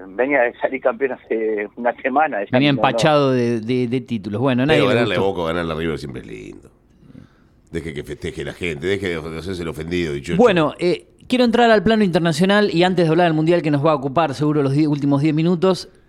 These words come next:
Speaker 2: lamentablemente se fue otro astro del fútbol el día de ayer,
Speaker 3: Ayer.
Speaker 2: Enzo Danante do Nascimento.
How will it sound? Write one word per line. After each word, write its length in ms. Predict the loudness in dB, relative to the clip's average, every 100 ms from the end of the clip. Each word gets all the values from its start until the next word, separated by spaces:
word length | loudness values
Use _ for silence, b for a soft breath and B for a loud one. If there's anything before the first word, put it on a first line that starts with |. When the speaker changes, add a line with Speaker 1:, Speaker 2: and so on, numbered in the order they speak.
| -20 -6
Speaker 2:
lamentablemente 1160 | -2 0 2 2 2 2 2 2 2 0 -8 -12
se 160 | -10
fue 180 | -4 0
otro 460 | 0 0 0 0 0
astro 260 | -2 -2 -2
del 100 | 0
fútbol 320 | 2 2 4
el 40 | 2
día 120 | 2
de 60 |
ayer, 300 | 2 2 2
Speaker 3:
Ayer. 80 | 2
Speaker 2:
Enzo 320 | 2 2 2
Danante 400 | 4 4 4 2
do 100 | 2
Nascimento. 680 | 2 2 2 2 2 0 -4